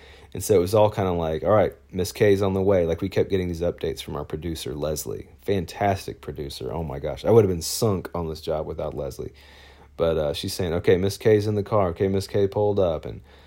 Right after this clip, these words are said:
and, uh, that, that's what everybody calls her, Miss K. And she came in the door. She ended up being a little bit late, but that was okay. And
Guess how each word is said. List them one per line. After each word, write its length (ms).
and, 280
uh, 220
that, 240
that's 200
what 80
everybody 320
calls 300
her, 80
Miss 200
K. 280
And 120
she 180
came 280
in 100
the 80
door. 260
She 140
ended 180
up 60
being 160
a 40
little 120
bit 160
late, 280
but 100
that 120
was 140
okay. 440
And 80